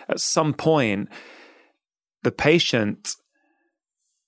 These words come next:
even the term patient, I don't particularly like these days. The, the individual has to, the plan has to become their own plan, not the doctor's plan. Like, even, I guess, someone going on your eight-week course,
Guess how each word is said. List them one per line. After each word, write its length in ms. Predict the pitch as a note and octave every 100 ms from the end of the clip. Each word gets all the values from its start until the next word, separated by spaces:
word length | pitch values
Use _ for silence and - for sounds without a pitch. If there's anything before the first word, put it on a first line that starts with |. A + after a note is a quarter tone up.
| -
even 200 | D3 C#3+
the 80 | G2
term 280 | - C#3+
patient, 420 | C3 A#2 G2 G#2+ G2+
I 40 |
don't 180 | G#2 G#2
particularly 440 | - A#2 - G2
like 200 | G2+ F#2
these 180 | A2 F2+
days. 400 | G2 F2 F2 -
The, 100 | -
the 220 | A#2 A#2 C3+
individual 760 | C#3+ A2+ C#3+ - B2+ G#2+ F#2+
has 440 | F#2+ - C3 - -
to, 580 | - A2 G#2 G#2+ G2+ G2+ - - - _ -
the 60 | -
plan 440 | - D3 D#3+ D3
has 300 | - C3+ -
to 40 |
become 280 | C#3+ - A#2+
their 180 | G#2+ G#2+
own 180 | A2+ G#2
plan, 400 | - F#2 E2+ - -
not 220 | A#2+ C3+
the 60 | B2+
doctor's 500 | - A#2+ - - -
plan. 300 | - G2 F2+
Like, 200 | A#2 B2
even, 240 | D#3+ D3 - - - -
I 80 | B2+
guess, 180 | C3+ -
someone 200 | C#3 B2
going 200 | B2 A#2
on 80 |
your 160 | A2+ A#2+
eight-week 340 | A#2 B2 A2
course, 600 | - F#3 D#3+ F#2 - -